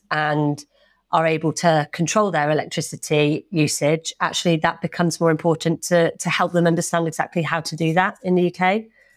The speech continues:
as well. The Octopus model is really interesting, and we've been working with Octopus and with Ilka and, and Nigel at Ilka on this, because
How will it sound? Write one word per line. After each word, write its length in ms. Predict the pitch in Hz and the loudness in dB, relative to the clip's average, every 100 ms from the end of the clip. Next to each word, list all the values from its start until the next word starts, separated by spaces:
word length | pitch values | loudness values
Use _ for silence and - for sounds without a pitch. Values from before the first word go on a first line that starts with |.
| _ 180 | _ -4
as 160 | 170 | 0
well. 340 | 190 185 220 220 _ - | 0 0 -2 -8 _ 2
The 100 | 233 | 2
Octopus 500 | 226 - 214 190 - | 2 -2 0 0 2
model 320 | 175 170 170 | 2 4 2
is 220 | 185 - | 2 0
really 380 | 196 196 185 170 | 2 4 4 4
interesting, 720 | 180 - 139 - 143 160 180 | 2 0 -4 -4 -2 -2 -2
and 400 | 165 165 156 151 - - | 0 0 0 -2 -8 -6
we've 220 | 180 175 | -2 0
been 120 | 175 | 2
working 460 | 175 160 170 156 151 - _ _ | 2 2 2 2 0 -4 _ _
with 180 | 180 170 | 0 2
Octopus 520 | 185 - 170 165 156 160 | 2 0 -4 -2 -2 0
and 100 | 156 | 0
with 200 | 143 - | 0 0
Ilka 420 | 165 - 156 151 | 0 0 0 2
and, 180 | 156 - | 2 0
and 160 | 156 | 2
Nigel 320 | 160 160 151 | 2 0 0
at 60 | 156 | 0
Ilka 300 | 147 - 170 | -2 -2 -2
on 200 | 160 170 | 0 0
this, 240 | 147 147 - | 0 -4 -6
because 540 | 156 - 160 156 | -6 0 0 0